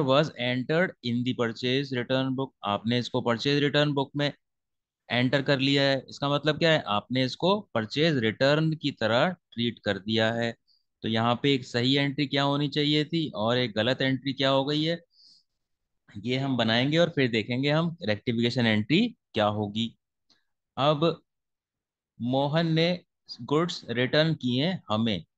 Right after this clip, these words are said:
तो इसकी entry क्या होगी? इसकी entry होगी sales return account debit to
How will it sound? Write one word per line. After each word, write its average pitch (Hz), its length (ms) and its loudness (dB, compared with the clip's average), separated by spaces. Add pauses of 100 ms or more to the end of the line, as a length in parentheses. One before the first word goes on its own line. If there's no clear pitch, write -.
(160)
तो 120 180 -8
इसकी 120 300 -2
entry 131 340 2
क्या 113 180 0
होगी? 104 320 0 (140)
इसकी 143 300 -4
entry 120 340 0
होगी 117 380 0
sales 131 840 -2 (160)
return 101 720 0 (3250)
account 127 800 2 (760)
debit 104 580 0 (220)
to 123 80 2